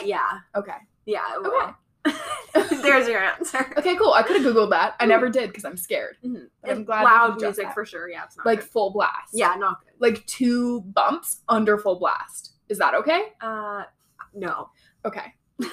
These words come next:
Speaker 2: Like, should I be listening to, so that the little dot is aligned with the pl-, the pause
Speaker 1: That's
Speaker 2: play?
Speaker 1: what I do, but I actually don't know if that's what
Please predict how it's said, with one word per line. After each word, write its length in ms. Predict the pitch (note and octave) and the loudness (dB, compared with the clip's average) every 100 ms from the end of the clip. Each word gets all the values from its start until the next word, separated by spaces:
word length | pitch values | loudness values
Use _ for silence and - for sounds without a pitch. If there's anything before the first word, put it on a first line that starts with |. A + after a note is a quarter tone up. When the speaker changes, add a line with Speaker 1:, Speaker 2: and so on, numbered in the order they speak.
| B4+ C5 | -12 0
Speaker 2:
Like, 140 | C4 A#3+ | 2 4
should 160 | C#4 | 4
I 80 | C4 | 4
be 160 | B3+ C4 | 2 2
listening 420 | B3 B3+ C4 C4 | 2 2 -2 -2
to, 60 | B3 | -2
so 220 | - A3 | -2 0
that 180 | A3 A3 | -2 0
the 140 | G#3 | 0
little 260 | G#3 G#3+ G#3+ | 2 0 0
dot 400 | G3 F3+ A3+ G#3+ | 2 4 4 4
is 80 | |
aligned 540 | G3+ F#3+ F#3 F#3 G3 F#3+ | 2 0 0 -2 -2 -8
with 100 | F#3 | -12
the 60 | |
pl-, 260 | G3 - D3+ - | -12 -8 -6 -4
the 240 | G3 D#3+ | -4 -6
pause 400 | - F3+ F3 G3+ - | -6 -2 -2 -2 2
Speaker 1:
That's 240 | C4 B3+ | 2 4
Speaker 2:
play? 60 | C4+ | 4
Speaker 1:
what 100 | A3+ | 4
I 100 | A3+ | 2
do, 140 | B3 | -2
but 80 | G#3+ | -4
I 120 | G3 | -4
actually 360 | F3 G3+ G#3 C4+ | -2 -6 -6 -10
don't 160 | F3+ E3 | -10 -10
know 80 | D#3+ | -12
if 80 | |
that's 220 | F3 E3 - - | -10 -12 -12 -20
what 120 | - | -4